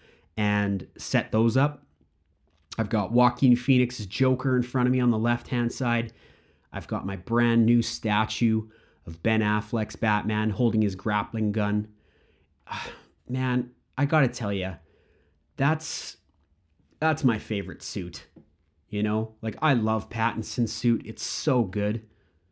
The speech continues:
It's so good for so many reasons. And Batfleck's suit is just so good in so many different reasons than that, too. It's just the fact that Ben just looked that character so much for me from the comics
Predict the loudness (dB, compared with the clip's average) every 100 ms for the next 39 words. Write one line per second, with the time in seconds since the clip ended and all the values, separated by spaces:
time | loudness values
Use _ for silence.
0 | _ -10 -8 -6 2 4 2 0 -4 -4
1 | -8 -8 -2 2 6 6 4 4 2 2
2 | 4 2 0 -14 _ _ _ _ _ _
3 | _ _ _ -2 0 2 0 0 0 0
4 | -2 2 6 4 2 _ -6 -4 -2 -4
5 | -4 -2 2 4 4 2 0 0 -4 -6
6 | -6 0 4 6 4 0 -4 0 0 2
7 | 2 4 6 4 4 2 2 -2 -4 -4
8 | 2 4 2 -2 _ _ _ _ _ -10
9 | -6 -2 -2 -2 -2 0 0 0 -4 -4
10 | -2 4 4 4 2 -2 -12 _ _ _
11 | -8 0 2 2 0 -10 -4 -4 -4 -4
12 | -2 -2 -2 -4 -4 -8 -2 4 6 6
13 | 6 2 -4 2 4 6 6 2 2 0
14 | 0 2 0 -4 -18